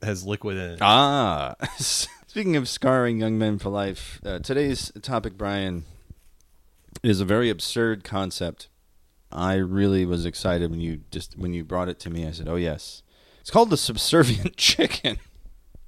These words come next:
Speaker 2: I can't even say the name. The subservient chicken is
Speaker 1: Yeah.
Speaker 2: how it's referred to. It's a chicken sandwich.
Speaker 1: Yeah.
Speaker 2: It's a Burger King chicken sandwich. And it was pr-, to promote Burger King's tender crisp chicken sandwich and, of course, the classic Have It Your Way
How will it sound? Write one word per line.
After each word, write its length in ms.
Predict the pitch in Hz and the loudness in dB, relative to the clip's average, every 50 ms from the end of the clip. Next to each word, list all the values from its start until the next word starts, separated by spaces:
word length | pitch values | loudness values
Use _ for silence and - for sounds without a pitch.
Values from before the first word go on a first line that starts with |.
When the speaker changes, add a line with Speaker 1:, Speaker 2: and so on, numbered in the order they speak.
| - - - - - - | -18 -16 -14 -10 -4 -2
Speaker 2:
I 80 | 240 | 0
can't 120 | - 330 262 | 2 4 4
even 100 | 175 143 | 4 4
say 160 | - - 135 | 4 4 2
the 100 | 110 101 | 4 2
name. 360 | 95 95 101 107 98 90 87 - - - - - | 2 2 2 4 2 2 -2 -6 -12 -14 -8 -6
The 60 | 123 | -6
subservient 640 | - - 147 139 - - 214 233 214 208 185 139 - | -4 -4 -4 -2 0 2 2 2 2 2 -2 -2 -2
chicken 540 | - - 135 113 - - 73 71 - - - _ - - - | -4 -4 -4 -4 -4 -6 -10 -10 -12 -20 -20 _ -16 -8 -4
is 140 | - 160 113 | -2 -2 0
Speaker 1:
Yeah. 40 | 95 | 0
Speaker 2:
how 140 | 87 80 76 | 0 0 -2
it's 180 | 76 - - | -2 -4 -8
referred 380 | 82 76 - - 82 78 76 - | -12 -10 -8 -6 -6 -6 -6 -8
to. 240 | - 82 78 76 - - - _ _ _ _ _ _ _ - | -10 -12 -12 -12 -12 -16 -20 _ _ _ _ _ _ _ -16
It's 280 | 160 113 110 135 113 - | -10 -4 -2 -2 -2 -2
a 60 | 131 | -2
chicken 240 | - - 185 127 107 | 0 0 0 0 0
sandwich. 440 | - - 80 - - - - - - _ _ _ _ _ _ - | -6 -6 -8 -8 -10 -18 -20 -20 -20 _ _ _ _ _ _ -4
Speaker 1:
Yeah. 160 | 131 110 90 | -4 -4 -2
Speaker 2:
It's 100 | 87 104 | -4 -2
a 60 | 104 | 4
Burger 260 | 98 123 143 139 143 | 6 6 6 6 4
King 220 | - - 131 113 104 | 0 0 0 -2 -2
chicken 280 | - 95 - - 73 | -2 -4 -8 -8 -12
sandwich. 380 | - - - - - - _ _ _ _ _ _ _ _ - - _ _ _ _ _ _ _ _ _ _ _ _ _ - | -16 -18 -18 -18 -20 -20 _ _ _ _ _ _ _ _ -20 -20 _ _ _ _ _ _ _ _ _ _ _ _ _ -6
And 100 | - 95 | -4 -2
it 60 | 98 95 | -2 0
was 180 | 101 90 - | -2 -4 -6
pr-, 240 | - _ - - 98 | -8 _ -10 -10 -10
to 200 | - - - 123 | -6 -4 -4 -2
promote 320 | - 123 127 151 151 113 107 | 0 2 4 4 4 4 4
Burger 260 | 143 175 190 185 175 | 2 2 4 2 0
King's 380 | - 170 151 135 131 127 - | 0 0 0 0 -2 -4 -6
tender 400 | - - - 156 170 196 202 185 | -8 -6 -2 -2 0 2 2 0
crisp 320 | 180 - - 147 147 - - | 0 2 2 2 2 0 0
chicken 260 | - 135 - 123 110 | -2 -2 -2 -2 -4
sandwich 400 | - - 101 92 92 92 - - | -2 0 0 0 0 -2 -4 -4
and, 120 | - 98 | -4 -4
of 80 | 92 - | -4 -4
course, 280 | - - 92 85 - - | -2 -2 -2 -2 -2 -6
the 120 | - 90 | -10 -10
classic 420 | - - 90 87 85 - 92 - | -8 -6 -6 -4 -4 -6 -8 -8
Have 340 | - - - - 90 85 78 | -10 -12 -8 -6 -4 -2 -2
It 140 | 87 85 - | -2 -4 -2
Your 260 | - 76 80 80 80 | -4 -4 -2 -2 -4
Way 340 | 73 73 73 73 73 76 | -4 -6 -10 -10 -10 -12